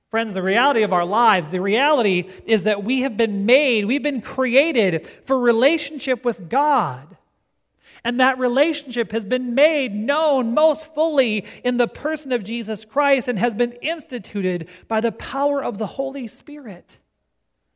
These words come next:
And so in Christ, we are never truly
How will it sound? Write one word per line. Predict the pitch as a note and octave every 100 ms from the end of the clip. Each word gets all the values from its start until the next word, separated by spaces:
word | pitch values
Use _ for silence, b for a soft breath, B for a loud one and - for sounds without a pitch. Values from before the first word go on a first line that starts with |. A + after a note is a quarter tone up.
| _ _ _ _
And | G#3 A3
so | A#3 A3+
in | A3+ C#4 C#4
Christ, | - C4+ C#4 C#4+ - -
we | C4+
are | B3
never | A#3+ B3 B3+ C4+ C4 - B
truly | - A#3 A#3 A3 A3 A3